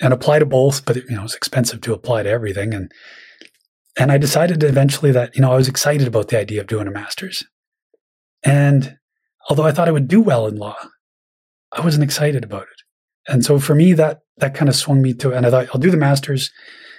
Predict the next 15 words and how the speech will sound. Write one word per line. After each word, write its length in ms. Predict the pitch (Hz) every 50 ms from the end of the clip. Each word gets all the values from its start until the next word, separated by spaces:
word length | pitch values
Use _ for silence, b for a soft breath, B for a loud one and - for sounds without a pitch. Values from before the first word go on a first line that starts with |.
| B B B B B B
If 200 | - 135 123 -
writing 280 | 143 139 156 151 151 151
a 40 | 139
hundred 300 | 139 139 139 143 135 135
plus 200 | - 139 127 -
page 280 | - - 135 127 117
master's 400 | 123 120 127 131 135 - 147 135
thesis 420 | - - 135 131 - 160 139 - -
is 120 | 127 117
excruciatingly 760 | 127 - - - - 139 135 - - 139 127 131 131 131 123
painful 400 | 120 135 127 131 135 - 135 139
and 100 | 127 117
I 60 | 113
hate 220 | 107 123 139 151 190
it, 180 | - - -